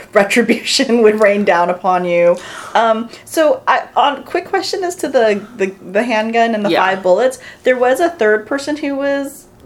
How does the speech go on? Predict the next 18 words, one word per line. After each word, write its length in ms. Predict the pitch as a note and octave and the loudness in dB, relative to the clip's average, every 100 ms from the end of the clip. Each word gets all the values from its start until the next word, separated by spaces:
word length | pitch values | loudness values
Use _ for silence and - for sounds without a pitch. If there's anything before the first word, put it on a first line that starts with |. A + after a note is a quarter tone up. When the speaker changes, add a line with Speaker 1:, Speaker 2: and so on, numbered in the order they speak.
| B3+ | -4
Speaker 1:
like, 360 | A#3+ A3 - | -2 -4 -12
shot 520 | - - - A3+ - | -10 -6 -2 0 0
that 260 | - B3 - | -2 -2 -2
night, 540 | B3+ B3 B3 - - - | -2 -2 -4 -8 -14 -14
too. 360 | - B3+ C4 | -8 -6 -4
His 180 | C4+ A#3 | -4 -6
name 260 | G3 G3+ G3+ | -6 -6 -6
is 280 | F#3 F3+ - - - | -4 -6 -8 -20 -4
Ray 280 | G3+ G3 G#3+ | 0 0 -2
Sanchez, 800 | - G3 G#3 A#3 D4 C#4+ D4 C#4+ | -4 -6 -6 -2 0 2 0 -2
and 160 | G#3+ | -4
he 260 | A3+ A3 A3+ | -4 -2 0
is 160 | B3 A#3+ | -2 -2
scheduled 520 | B3+ A#3+ B3 B3 B3 - - | -4 2 2 2 -2 -18 -14
to 100 | A3 | -10
testify 500 | A#3+ A3 - A#3+ A3 | -6 -6 -4 0 0
against 340 | G3+ G3 G#3 | 0 -4 -4
Hernandez. 480 | - B3+ B3+ C4 C4+ | -4 -4 0 2 0